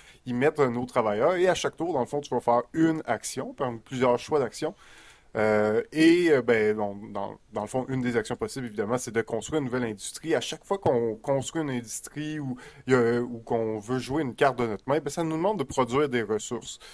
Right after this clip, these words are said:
Produire des ressources, tout ce que ça implique, c'est, euh, de placer un ouvrier, euh, du,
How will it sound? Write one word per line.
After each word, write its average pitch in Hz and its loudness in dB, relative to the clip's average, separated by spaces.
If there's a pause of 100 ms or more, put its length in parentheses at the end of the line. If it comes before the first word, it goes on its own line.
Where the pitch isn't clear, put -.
(320)
Produire 135 2
des 156 4
ressources, 160 0
tout - -12
ce 143 6
que 135 0
ça 139 -2
implique, 135 0
c'est, 135 0
euh, 117 -2
de 117 -4
placer 143 0
un 165 2
ouvrier, 139 -6 (400)
euh, 104 -2
du, 113 -10